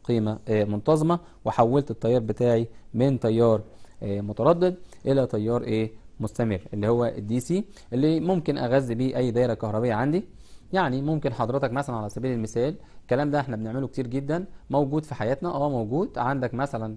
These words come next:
دلوقتي بدل السخان ما كنا بنحط له الحجارة وكانت بتكلفنا، لا احنا بنجيب ادابتور، بنجيب محول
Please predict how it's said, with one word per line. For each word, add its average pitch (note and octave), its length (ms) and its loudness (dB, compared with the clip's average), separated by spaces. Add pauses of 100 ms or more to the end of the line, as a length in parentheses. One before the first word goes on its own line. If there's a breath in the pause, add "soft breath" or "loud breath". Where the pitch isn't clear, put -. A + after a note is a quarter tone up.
دلوقتي A2+ 460 0
بدل A#2 320 0 (280 soft breath)
السخان A#2 520 -2
ما G#2 60 -4
كنا A#2 240 -4
بنحط G#2 360 -6
له A2+ 260 -4
الحجارة A#2 460 -2
وكانت A2+ 460 -4
بتكلفنا، C#3+ 560 -4 (320 loud breath)
لا C#3+ 160 0
احنا A2+ 160 -4
بنجيب A2+ 280 -4
ادابتور، C#3 380 -4
بنجيب A#2+ 320 -4
محول C#3+ 480 -2